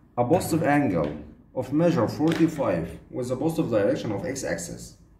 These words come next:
نرجع بس واحدة واحدة كده. بيقول لي prove that the straight line اللي هو ال إل وان pass through the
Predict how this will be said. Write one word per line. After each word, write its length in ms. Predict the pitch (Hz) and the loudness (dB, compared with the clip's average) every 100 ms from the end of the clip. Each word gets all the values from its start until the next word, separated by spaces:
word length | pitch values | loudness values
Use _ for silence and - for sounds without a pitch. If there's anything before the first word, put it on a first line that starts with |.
| _ _ _ - - - - | _ _ _ -20 -20 -20 -2
نرجع 300 | 135 131 123 | 2 4 2
بس 160 | 123 127 | 2 -2
واحدة 220 | 117 113 | 0 0
واحدة 200 | - - | 0 0
كده. 300 | 131 196 - - - _ _ - | 0 0 -4 -14 -20 _ _ -6
بيقول 180 | 110 123 | -2 0
لي 140 | - | 0
prove 220 | 135 139 | 2 2
that 260 | - 123 - | 2 0 0
the 60 | 104 | -4
straight 340 | - 110 - | -2 -2 0
line 280 | 92 80 78 - - - - | 0 0 -2 -8 -14 -20 -12
اللي 120 | 76 82 | -4 4
هو 100 | 101 | 4
ال 120 | 101 | 4
إل 120 | 117 | 2
وان 440 | 98 95 80 73 73 - _ _ _ _ _ _ _ _ 90 | 2 0 -2 -6 -14 -20 _ _ _ _ _ _ _ _ 2
pass 340 | 123 160 - | 2 2 -2
through 300 | 151 110 | -2 0
the 60 | 85 | 0